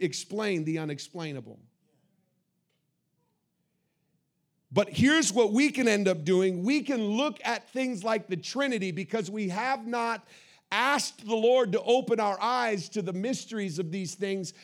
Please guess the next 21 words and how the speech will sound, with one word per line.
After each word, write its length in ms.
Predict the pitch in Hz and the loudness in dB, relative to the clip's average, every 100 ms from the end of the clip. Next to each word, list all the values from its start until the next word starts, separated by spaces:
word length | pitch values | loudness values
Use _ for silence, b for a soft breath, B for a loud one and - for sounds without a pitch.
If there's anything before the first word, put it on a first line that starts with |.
| B | B
And 140 | 202 | -2
what 220 | 202 220 208 | 2 0 2
we 180 | 269 | 0
can 180 | - 233 | 0 0
do 200 | 202 202 | 4 4
is, 120 | 180 - | 4 0
"I 120 | 190 | -4
don't 160 | 226 202 | -2 -2
understand 580 | 190 175 - 190 185 | 0 -2 -2 -4 -2
it. 140 | 185 180 | -4 -4
It's 160 | 160 | -6
all 200 | 185 185 | -2 -2
semantics. 680 | 180 175 160 156 156 156 131 | -4 -6 -6 -6 -6 -10 -8
Who 140 | 160 147 | -4 -4
cares 380 | - 135 110 | -4 -6 -6
about 260 | 107 92 85 | -8 -10 -12
it? 100 | 69 _ _ _ _ _ 170 180 202 _ _ _ _ _ _ _ _ _ _ _ - | -16 _ _ _ _ _ _ _ _ _ _ _ _ _ _ _ _ _ _ _ -12
I 100 | 131 | -6
just 240 | 131 127 | -6 -6
serve 260 | 127 123 92 | -6 -8 -8
Jesus." 440 | 92 90 - 65 | -12 -12 -14 -20